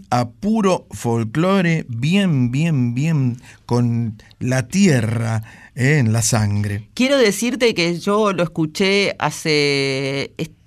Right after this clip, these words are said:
Speaker 2: este domingo, no, el domingo pasado en la Peña de Morfi,
Speaker 1: Mm.
Speaker 2: que está rompiendo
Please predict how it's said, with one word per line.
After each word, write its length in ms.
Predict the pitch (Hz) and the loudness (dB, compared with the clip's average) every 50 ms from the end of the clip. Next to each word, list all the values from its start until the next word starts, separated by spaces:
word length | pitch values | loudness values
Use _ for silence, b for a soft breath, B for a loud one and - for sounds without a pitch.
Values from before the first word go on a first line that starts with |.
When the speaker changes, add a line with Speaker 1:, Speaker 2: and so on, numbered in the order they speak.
| - | -10
Speaker 2:
este 280 | - 156 156 - 180 156 | -10 -10 -6 -4 -4 -2
domingo, 480 | 156 151 147 165 165 175 214 214 - - | -2 0 0 -2 -2 -2 -2 -4 -2 -2
no, 300 | 156 165 185 - - - | -2 -2 -2 -4 -6 -8
el 100 | 151 143 | -10 -6
domingo 280 | 139 156 185 202 196 - | -4 -2 0 0 0 0
pasado 380 | - 180 165 - - 196 233 233 | 0 -2 -2 0 0 0 0 0
en 80 | 202 | 0
la 120 | 160 143 - | 0 0 0
Peña 200 | 175 175 185 175 | -2 -2 0 0
de 80 | 165 156 | 0 0
Morfi, 420 | - 170 180 190 - 208 196 196 - | 0 0 0 -2 -4 -4 -6 -4 -2
Speaker 1:
Mm. 260 | - 117 120 113 107 | -2 0 0 2 2
Speaker 2:
que 100 | 101 190 | 2 2
está 580 | 185 160 - - - - 214 233 254 311 320 - - | 0 0 -2 -6 -4 0 0 2 2 0 -2 -4 -8
rompiendo 1080 | 151 147 165 180 170 175 165 - - 208 220 220 240 247 254 262 247 254 262 262 262 | -6 -2 0 2 2 2 0 -2 -2 0 2 2 4 4 4 4 4 4 4 2 2